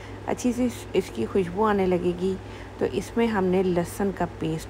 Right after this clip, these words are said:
डाल देना है और इसको भी दस पन्द्रह सेकंड के लिए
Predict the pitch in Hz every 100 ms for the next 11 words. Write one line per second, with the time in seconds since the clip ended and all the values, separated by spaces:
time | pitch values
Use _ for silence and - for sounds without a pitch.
0 | 208 202 202 202 196 196 202 233 - -
1 | - - 262 254 247 262 233 240 202 -
2 | 196 190 185 170 165 165 160 160 160 202